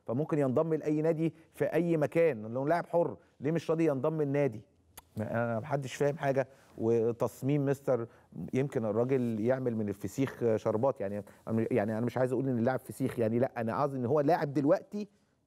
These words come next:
بعيد تمامًا عن كرة القدم، آه، لأكتر من سنة، والزمالك عشان يجيب لاعب في يناير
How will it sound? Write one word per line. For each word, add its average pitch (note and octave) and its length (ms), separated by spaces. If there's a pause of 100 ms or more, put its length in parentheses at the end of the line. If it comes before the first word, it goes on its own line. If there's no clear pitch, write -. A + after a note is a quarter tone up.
بعيد F#3 280
تمامًا D#3+ 540 (680)
عن D3 320 (140)
كرة E3 260
القدم، D#3 400 (440)
آه، D3+ 180
لأكتر C3+ 400
من C3 120
سنة، C3+ 320 (160)
والزمالك C#3 540
عشان C#3 280
يجيب E3 280
لاعب F#3+ 180
في C#3+ 140
يناير D#3+ 280